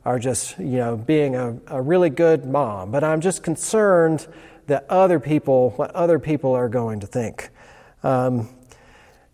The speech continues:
and, you know, and you've all have received a kind of criticism like this, and when we do, um, it is not all that difficult to see through and see that the real concern was not with other people,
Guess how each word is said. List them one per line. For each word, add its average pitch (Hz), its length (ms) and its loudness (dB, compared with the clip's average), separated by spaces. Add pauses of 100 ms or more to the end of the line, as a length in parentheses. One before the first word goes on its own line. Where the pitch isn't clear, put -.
and, 156 180 2
you 170 100 4
know, 170 80 4
and 160 380 2
you've 175 160 2
all 196 220 6
have 156 140 2
received 165 480 4
a 139 40 0
kind 151 240 -2
of 131 60 -2
criticism 127 580 0
like 151 280 -2
this, 117 340 -6 (240)
and 143 240 0
when 143 140 2
we 143 80 2
do, 170 460 4 (340)
um, 135 480 0 (540)
it 151 100 -2
is 151 140 0
not 175 260 4
all 160 180 4
that 139 140 4
difficult 131 460 0
to 123 80 -8
see 127 220 -2
through 135 340 2
and 123 100 2
see 139 180 2
that 127 180 -2
the 135 80 0
real 190 400 4
concern 120 640 -6 (400)
was 135 200 -2
not 147 460 -2 (140)
with 127 280 -2
other 185 220 4
people, 113 480 -6